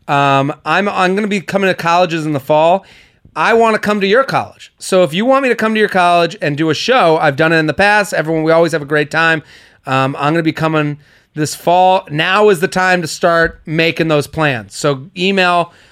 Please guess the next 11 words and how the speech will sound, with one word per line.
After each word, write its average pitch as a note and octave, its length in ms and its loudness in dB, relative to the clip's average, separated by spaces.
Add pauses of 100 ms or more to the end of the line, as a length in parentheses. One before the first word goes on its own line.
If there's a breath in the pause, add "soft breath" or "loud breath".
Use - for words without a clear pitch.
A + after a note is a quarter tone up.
(140 soft breath)
my D3+ 200 -2
college F3+ 500 0
booking E3 320 -2
manager, C#3 560 -2 (920 soft breath)
Harry G#3 580 0
Schmuckler F#3+ 760 0
at D3+ 180 -2
gmail D#3+ 440 0
dot D3+ 220 0
com. D3+ 340 0
That's C3 220 -2